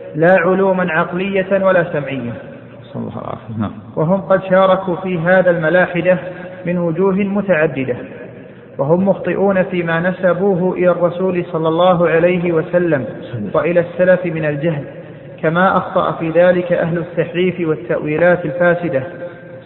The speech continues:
Speaker 1: سائر أصناف الملاحدة. ونحن نذكر من ألفاظ السلف بأعيانها وألفاظ من نقل مذهبهم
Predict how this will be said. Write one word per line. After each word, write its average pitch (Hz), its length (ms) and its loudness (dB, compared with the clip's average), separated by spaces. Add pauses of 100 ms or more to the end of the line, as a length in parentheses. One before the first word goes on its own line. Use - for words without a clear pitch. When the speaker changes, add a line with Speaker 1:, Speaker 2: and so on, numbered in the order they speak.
Speaker 1:
سائر 165 440 4
أصناف 175 380 -2
الملاحدة. 147 580 2 (880)
ونحن 175 340 0
نذكر 175 500 2
من 165 180 -2
ألفاظ 165 380 2
السلف 185 480 2
بأعيانها 151 840 0 (500)
وألفاظ 156 640 2 (420)
من 160 180 -2
نقل 170 380 2
مذهبهم 175 600 0